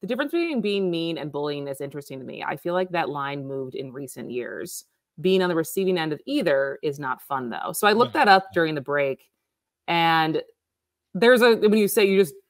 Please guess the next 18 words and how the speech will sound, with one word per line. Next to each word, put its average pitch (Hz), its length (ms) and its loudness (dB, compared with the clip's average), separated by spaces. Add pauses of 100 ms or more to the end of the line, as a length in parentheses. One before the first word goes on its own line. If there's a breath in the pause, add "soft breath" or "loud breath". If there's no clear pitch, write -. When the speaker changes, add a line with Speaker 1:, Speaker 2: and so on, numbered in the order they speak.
(180)
Speaker 1:
Google, 156 580 2
you 170 120 -4
know, 135 220 -10 (100)
the 180 60 -2
difference 185 260 2
between 156 380 -4 (100)
bullying 170 400 4
and 143 280 -8
me-, 151 220 -6
being 147 300 -4
mean. 123 240 -10
And - 60 -12 (380)
there's 185 100 2
a 180 60 2
couple 214 220 4
different 185 260 4
things 170 180 0
that 160 120 -2